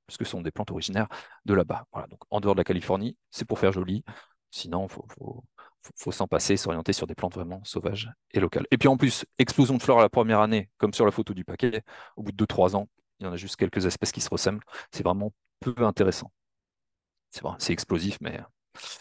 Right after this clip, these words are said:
mais ça tient pas dans le temps. Les ligneux, à qui nous concerne plus particulièrement avec Jagiche de plantes, les arbustes et les arbres,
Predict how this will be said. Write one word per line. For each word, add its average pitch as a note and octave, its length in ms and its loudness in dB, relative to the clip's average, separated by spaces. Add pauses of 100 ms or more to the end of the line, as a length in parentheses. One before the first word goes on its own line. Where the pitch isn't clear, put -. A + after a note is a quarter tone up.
(120)
mais F#2 100 -4
ça - 140 2
tient - 140 0
pas G2+ 140 4
dans F2+ 100 -2
le D#2+ 80 -6
temps. - 160 -12 (920)
Les C3 120 10
ligneux, F3+ 400 6 (160)
à A2 80 -4
qui A2 140 0
nous A2 80 0
concerne A2 500 2
plus - 140 -6
particulièrement G2+ 560 0
avec F2 160 -2
Jagiche F2+ 260 -6
de G#2+ 60 -2
plantes, - 400 -4
les G#2 180 6
arbustes A2 400 2 (140)
et G#2 100 4
les F#2+ 180 6
arbres, D3 320 4